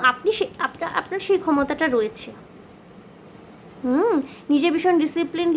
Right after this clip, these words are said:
লাই-, লাইফ লিড করতে পছন্দ করবেন এবং ডিসিপ্লিনারি অ্যাকশন নেবেন প্রত্যেকটা ক্ষেত্রে নিজের জীবনে, জীবনকে কী করে আরও উন্নত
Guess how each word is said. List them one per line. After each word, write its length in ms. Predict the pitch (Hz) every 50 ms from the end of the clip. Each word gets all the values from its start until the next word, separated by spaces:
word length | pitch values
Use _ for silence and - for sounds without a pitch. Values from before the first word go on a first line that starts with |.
| 311 302
লাই-, 260 | 302 294 302 311 302 -
লাইফ 300 | - 285 285 277 285 320 - -
লিড 200 | 285 294 311 311 - -
করতে 220 | 311 320 - 339 330 330
পছন্দ 380 | 302 294 294 - 320 302 320 311 330
করবেন 500 | - - 302 294 277 269 285 311 320 381 508 539 - - - - - - -
এবং 160 | 254 247 285 285 262 233
ডিসিপ্লিনারি 720 | 277 277 269 - 359 339 339 - 311 320 311 320 320 320 330
অ্যাকশন 520 | 311 277 262 262 - - - - 349 339 330 320 302
নেবেন 240 | 294 262 294 294 294 285
প্রত্যেকটা 400 | 294 285 277 - 294 262 - 302 294
ক্ষেত্রে 380 | 294 - 302 277 262 - 277 285 277
নিজের 340 | 277 269 262 233 269 269 233
জীবনে, 420 | 233 254 254 226 254 262 262 262 262 269
জীবনকে 400 | 262 254 254 226 247 247 247 262
কী 140 | 247 - 262 - -
করে 140 | 247 240 254 254
আরও 100 | 247 247 247
উন্নত 340 | 240 233 233 233 240 233